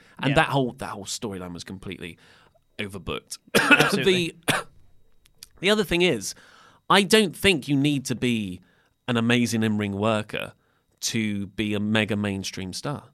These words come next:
Speaker 2: No, that's true.
Speaker 1: I think if you've got the, the look and the promo ability,
Speaker 2: Mm-hmm.
Speaker 1: and you're a ten in those areas, you could get by with, like, a six or seven in, in the ring.
Speaker 2: Easily, yeah.
Speaker 1: Uh, yeah.
Speaker 2: Yeah, I think you, you can't be terrible in the ring, of course.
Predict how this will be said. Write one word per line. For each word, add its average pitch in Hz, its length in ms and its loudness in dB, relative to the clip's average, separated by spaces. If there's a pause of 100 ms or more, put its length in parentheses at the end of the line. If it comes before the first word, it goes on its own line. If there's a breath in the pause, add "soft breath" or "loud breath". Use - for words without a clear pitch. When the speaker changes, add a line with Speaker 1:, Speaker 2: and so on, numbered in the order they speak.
(340)
Speaker 2:
No, 175 160 -4
that's 165 160 -10
true. 156 240 -6 (120)
Speaker 1:
I 120 100 -4
think 123 280 -6
if 147 180 -4
you've 143 140 -2
got - 280 2
the, 120 240 0
the 117 160 0
look 135 440 2 (340)
and 117 180 0
the 110 80 -8
promo 135 420 0
ability, 80 600 -10
Speaker 2:
Mm-hmm. 135 220 -8 (180)
Speaker 1:
and 113 160 -2
you're 110 120 0
a 98 40 -6
ten 127 260 -2
in 110 100 0
those 120 280 0
areas, 78 540 -12 (260)
you 233 140 -4
could 165 140 -8
get 139 200 4
by 180 180 6
with, 123 140 -2
like, 117 160 0
a 113 60 -6
six - 320 -2
or 117 120 0
seven 143 460 -4 (140)
in, 113 280 -2
in 120 200 -2
the 104 100 -2
ring. 127 160 0
Speaker 2:
Easily, 151 380 -2
yeah. 131 280 -6
Speaker 1:
Uh, 95 280 -12 (320)
yeah. 120 100 -12 (300)
Speaker 2:
Yeah, 170 240 -2
I 160 100 0
think 175 160 2
you, 180 180 -6
you 170 120 -6
can't 247 200 2
be 127 220 -6 (240)
terrible 139 420 0
in 120 120 -4
the 120 80 -10
ring, 110 140 -10
of 101 80 -14
course. - 380 -10